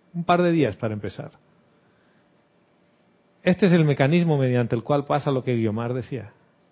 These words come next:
Viene una creación humana de estas historias. Y yo inmediatamente sé el camino de llevar mi atención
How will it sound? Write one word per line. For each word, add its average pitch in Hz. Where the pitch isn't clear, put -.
Viene 160
una 160
creación 139
humana 135
de 123
estas 113
historias. 113
Y 143
yo 143
inmediatamente 147
sé 180
el 170
camino 147
de 123
llevar 117
mi 143
atención 131